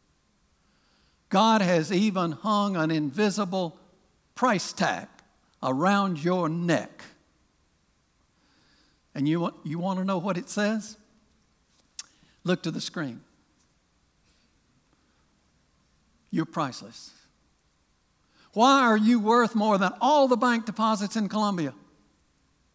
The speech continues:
Because you were made in God's image, and His Son died for you. You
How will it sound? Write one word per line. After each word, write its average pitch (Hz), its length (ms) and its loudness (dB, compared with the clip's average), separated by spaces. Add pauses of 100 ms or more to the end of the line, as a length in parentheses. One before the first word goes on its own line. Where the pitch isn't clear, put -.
(800)
Because 160 460 -2
you 151 140 0
were 139 160 -4
made 196 480 -2
in 160 400 -8
God's 165 600 -6
image, 131 720 -14 (1500)
and 127 180 -10
His 127 180 -10
Son 117 600 -10 (720)
died 139 280 -4
for 117 140 -18
you. 98 220 -16 (1500)
You 190 500 2